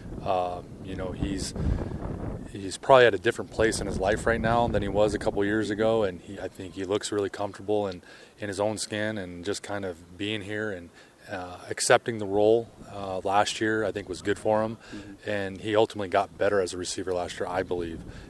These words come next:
Speaker 1: And I think that he's done nothing but get better this offseason. And then training camp, he wins a job, and he's done nothing to but get better during the season for us. So, you know, he's a very, um,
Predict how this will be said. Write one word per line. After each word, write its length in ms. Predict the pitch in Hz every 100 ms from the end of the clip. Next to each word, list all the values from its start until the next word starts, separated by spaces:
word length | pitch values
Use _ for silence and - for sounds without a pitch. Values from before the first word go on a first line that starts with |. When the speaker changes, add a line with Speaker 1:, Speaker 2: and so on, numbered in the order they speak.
| -
Speaker 1:
And 100 | 104
I 80 | 98
think 240 | - 101 87
that 200 | 98 -
he's 200 | 101 90
done 160 | 95
nothing 400 | 95 104 - 92
but 220 | 92 92
get 180 | 104 87
better 240 | 95 95 92
this 160 | 90
offseason. 640 | 98 98 - 107 98 110 98
And 100 | 95
then 200 | 95 - - - - - - -
training 260 | 107 107 101
camp, 240 | 110 104
he 100 | 98
wins 220 | 98 101
a 60 | 98
job, 400 | 95 113 98 87
and 220 | 87 80
he's 300 | 87 98 87 - - - -
done 180 | 95 95
nothing 360 | 107 - 101 92
to 220 | 92 92 - - - - - - - 104
but 220 | 104 104
get 180 | 110 98
better 260 | 107 107
during 220 | 98 107 107
the 60 |
season 340 | - 98 90 82
for 180 | 98
us. 240 | 101 87 - -
So, 280 | 101 95 - - - -
you 80 | 98
know, 160 | 92
he's 340 | 92 113 113 98
a 80 |
very, 520 | 95 98 107 104 95 98
um, 420 | 98 92 87